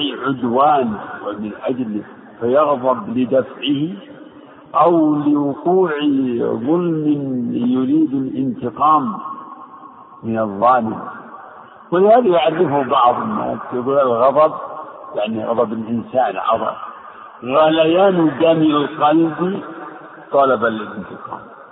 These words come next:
هذا تعبير تقريبي، لأن الغاضب يثور،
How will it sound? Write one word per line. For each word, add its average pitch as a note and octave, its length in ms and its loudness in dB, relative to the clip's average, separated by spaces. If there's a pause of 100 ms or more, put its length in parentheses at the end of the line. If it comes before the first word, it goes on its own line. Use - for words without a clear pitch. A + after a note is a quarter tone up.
(460)
هذا D4 320 4
تعبير D#3+ 560 0 (380)
تقريبي، A3 680 0 (760)
لأن F3 500 2
الغاضب E3 720 2
يثور، C3 580 -2